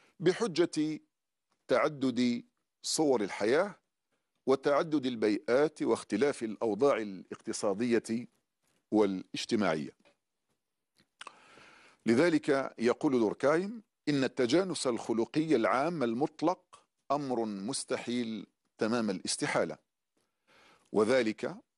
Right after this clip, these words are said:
لأن الأفراد يختلفون فيما بينهم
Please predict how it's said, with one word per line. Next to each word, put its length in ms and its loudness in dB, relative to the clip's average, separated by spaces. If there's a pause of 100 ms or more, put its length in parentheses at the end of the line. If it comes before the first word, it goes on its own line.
(340)
لأن 360 0
الأفراد 800 0 (400)
يختلفون 800 -2
فيما 380 0
بينهم 640 -2